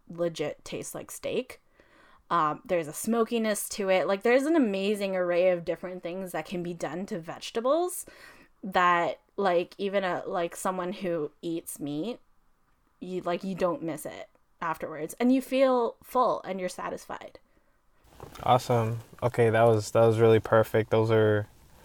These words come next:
Speaker 2: I love hearing all these great ideas. That, that was so cool. Um, okay, so we're gonna break down the rest of this episode into different parts of the night. So, so I'm gonna break this episode down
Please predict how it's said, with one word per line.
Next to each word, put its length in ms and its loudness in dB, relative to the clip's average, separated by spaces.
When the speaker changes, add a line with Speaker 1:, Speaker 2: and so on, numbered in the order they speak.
Speaker 2:
I 60 8
love 220 10
hearing 260 8
all 120 8
these 200 6
great 220 6
ideas. 600 2
That, 240 0
that 140 4
was 100 2
so 220 0
cool. 380 2
Um, 540 6
okay, 340 8
so 640 10
we're 180 10
gonna 180 12
break 360 8
down 480 10
the 100 4
rest 260 10
of 80 6
this 120 4
episode 520 6
into 260 2
different 440 2
parts 280 6
of 80 2
the 100 2
night. 340 -2
So, 380 10
so 160 -2
I'm 80 2
gonna 140 4
break 240 2
this 140 0
episode 440 0
down 500 0